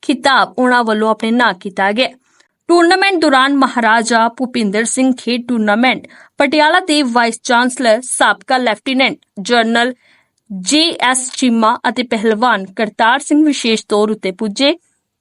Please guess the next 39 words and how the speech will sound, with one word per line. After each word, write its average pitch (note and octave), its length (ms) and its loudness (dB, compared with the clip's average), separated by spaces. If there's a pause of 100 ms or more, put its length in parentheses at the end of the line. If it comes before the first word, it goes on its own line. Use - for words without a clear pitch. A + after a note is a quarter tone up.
ਉਹਨਾਂ E4 260 4
ਖਿਡਾਰੀਆਂ C#4 640 2
ਦੇ B3+ 180 0
ਨਾਲ A#3 260 2
ਜਾਣ A3 320 0
ਪਹਿਚਾਣ A3 440 -2 (120)
ਉਹਨਾਂ G#3+ 200 0
ਵੱਲੋਂ G3 280 -4
ਕੀਤੀ A#3+ 380 -6
ਗਈ A#3 160 0 (360)
ਅਤੇ A#3+ 160 -2
ਕਿਹਾ A#3+ 360 -2
ਗਿਆ C4 240 -2 (120)
ਕਿ F4 100 -2
ਪੰਜਾਬ D4 640 2
ਦੇ E4 100 0
ਇੱਕ E4 220 -2
ਛੋਟੇ F#4 340 0
ਜਿਹੇ C#4+ 240 2
ਪਿੰਡ B3+ 280 -2
ਵਿੱਚ A#3+ 400 -2
ਖੇਡਾਂ B3+ 380 -2
ਦਾ B3 140 0 (140)
ਇੰਨਾ F#4 360 0
ਵੱਡਾ A#3 380 -2 (140)
ਇਵੈਂਟ E4 340 0
ਕਰਵਾਉਣਾ A3 460 2
ਬਹੁਤ A3+ 380 -4 (100)
ਹੀ A#3+ 220 0 (340)
ਸ਼ਲਾਘਾਯੋਗ B3+ 920 0
ਉਪਰਾਲਾ F#3+ 420 0
ਹੈ, - 60 -6 (440)
ਜਿਸ C#4 180 0
ਦੀ F#4 140 0
ਤਾਰੀਫ C#4 500 0
ਕਰਨੀ A#3+ 280 0
ਤਾਂ G3+ 220 0
ਬਣਦੀ G3+ 480 -2
ਹੈ। A3 80 0